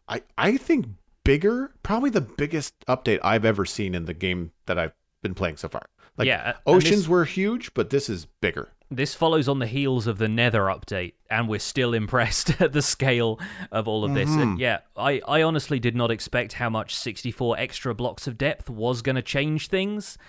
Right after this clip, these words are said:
Speaker 2: And people have made mods that increase the world height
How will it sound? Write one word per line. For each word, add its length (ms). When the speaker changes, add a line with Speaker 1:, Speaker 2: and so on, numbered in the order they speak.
Speaker 2:
And 480
people 260
have 100
made 180
mods 420
that 260
increase 460
the 160
world 300
height 320